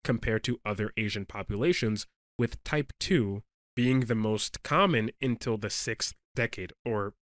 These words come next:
people's sixties, men in their sixties. When comparing men with European descent, studies showed a predominance of frontal baldness and varying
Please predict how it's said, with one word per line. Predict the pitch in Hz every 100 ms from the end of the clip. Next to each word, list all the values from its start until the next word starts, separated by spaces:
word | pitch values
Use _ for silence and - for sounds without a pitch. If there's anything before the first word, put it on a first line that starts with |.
| _
people's | - 123 113 104 -
sixties, | - 127 - - - -
men | 107 113
in | 120 113
their | 104
sixties. | - 113 - - - - _
When | - 143 214
comparing | - 196 - 123 107 107 113
men | 104 104 107
with | 107 -
European | 104 101 101 - 98
descent, | 98 - 135 123 - - _
studies | - - 127 120
showed | - 123 113 113 -
a | 120
predominance | - 117 107 113 147 120 101 98
of | 127 113
frontal | - 107 104 92
baldness | 107 120 127 92 92 - - _ -
and | 104
varying | 92 107 117 135 151